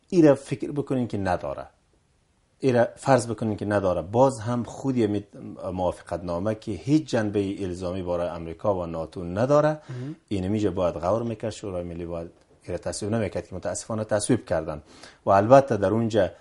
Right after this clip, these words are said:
Speaker 1: اه، ما از طر-، از، از حالات و جریانی که در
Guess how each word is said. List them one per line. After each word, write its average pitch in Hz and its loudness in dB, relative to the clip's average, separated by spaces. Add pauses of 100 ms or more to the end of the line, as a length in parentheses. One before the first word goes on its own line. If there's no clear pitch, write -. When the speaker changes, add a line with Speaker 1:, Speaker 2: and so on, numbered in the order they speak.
(300)
Speaker 1:
اه، 90 2
ما 90 0
از 92 -6
طر-، 101 0 (540)
از، 92 -8
از 90 -8 (280)
حالات 98 4
و 107 -4
جریانی 98 2
که 101 -6
در 87 0